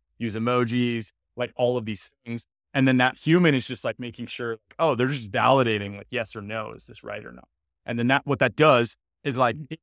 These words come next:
opens them up so that they can do even more documentation on the product. So then they'll live in our knowledge base and they're gonna write these articles out based off of, like, you know, demos that I do on Loom. And then we just take those transcripts and then they're turning those into, like,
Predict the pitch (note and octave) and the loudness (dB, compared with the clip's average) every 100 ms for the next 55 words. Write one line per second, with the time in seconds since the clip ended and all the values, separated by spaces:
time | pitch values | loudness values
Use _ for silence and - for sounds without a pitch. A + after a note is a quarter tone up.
0 | _ D#3+ E3 D3+ B2+ A#2 C3+ B2+ - A#2 | _ 2 2 0 0 2 2 0 -4 -4
1 | A2 C#3 C3+ A#2+ A#2+ A#2+ A2+ A2 A2+ A2+ | 0 0 0 -2 -4 -8 -8 -6 -6 -6
2 | G#2+ G#2+ G#2+ G2 B2 A#2+ - G#2+ - - | -6 -10 -14 -12 -12 -12 -14 -14 -14 -12
3 | A2+ A2+ - - B2+ A2 A2+ B2 A#2+ A#2+ | -12 -12 -16 -14 -10 -4 2 4 4 4
4 | A2+ G#2+ G#2 G2+ A2+ G#2 G#2+ G#2+ - G#2+ | 2 -2 -2 -2 -2 -4 -10 -12 -14 -10
5 | G#2+ G#2+ G2+ G#2 G2+ G#2 A2+ A2 G#2+ A2+ | -8 -6 -6 -6 -8 -10 -6 -6 -6 -8
6 | A2 A2 G#2+ A#2 - A2+ A#2+ A2+ - - | -4 -4 -4 -6 -2 -4 -4 -6 -6 -8
7 | _ _ _ A2 G2+ - - G#2+ B2+ A#2+ | _ _ _ -2 -2 -4 -8 2 4 6
8 | G#2+ F#2+ G#2 G#2 G2+ G#2+ G2 F#2+ G2 - | 4 2 2 2 0 -2 -2 -4 -8 -14
9 | - G2 - _ _ _ _ - G#2 G#2 | -14 -14 -16 _ _ _ _ -14 -10 -8
10 | G#2+ - - A#2 - C3 A#2 - A2 - | -4 -2 0 -4 0 0 0 -2 -4 -4
11 | G#2 G2 G#2 G2+ G2+ C3+ - - A2+ G#2+ | -6 -2 -2 -2 -6 -12 -10 -6 -6 -8
12 | G2 G#2 G2+ F#2+ G#2+ F#2+ | -10 -10 -10 -10 -10 -14